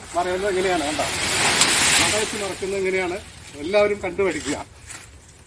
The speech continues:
മരം വെട്ടി,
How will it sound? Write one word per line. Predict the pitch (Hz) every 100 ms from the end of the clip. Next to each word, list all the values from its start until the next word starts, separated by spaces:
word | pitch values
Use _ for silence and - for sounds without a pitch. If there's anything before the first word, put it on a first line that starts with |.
| - - - - - - - - - - - - - - - - - - - - - - - - - - - - - - - - - - - - _ _ _ -
മരം | 190 220
വെട്ടി, | 214 220